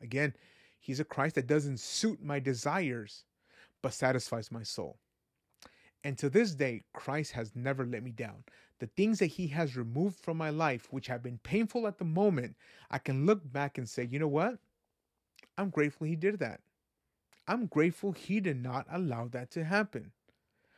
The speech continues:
Like, praise God that that's the case. Praise God that that's the case. So once more, he is not a Christ that suits us. He is a Christ that we need. And we need him.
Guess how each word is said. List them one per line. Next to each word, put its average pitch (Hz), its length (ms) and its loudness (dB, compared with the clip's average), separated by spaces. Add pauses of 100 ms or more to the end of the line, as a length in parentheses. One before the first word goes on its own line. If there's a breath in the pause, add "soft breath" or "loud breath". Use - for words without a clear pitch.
(280 soft breath)
Like, 190 200 -4
praise 135 340 0
God 117 380 -6 (320)
that 117 120 -6
that's 113 220 -6
the - 140 -14
case. - 420 -14 (1080)
Praise 185 360 2
God 117 260 -6
that 113 140 -12
that's 98 180 -14
the - 80 -20
case. - 360 -18 (1080 soft breath)
So - 160 -8
once 131 240 -2
more, 185 260 2 (720)
he 233 180 0
is 226 140 4
not 185 120 2
a 175 40 -2
Christ 143 300 0
that 160 80 0
suits 233 300 0
us. - 300 -4 (480)
He 147 220 4
is 170 120 4
a 190 60 2
Christ 123 480 -2 (880 soft breath)
that 127 180 2
we 131 140 2
need. 131 400 0 (580)
And 123 140 -6
we 139 80 2
need 180 200 2
him. 113 140 -8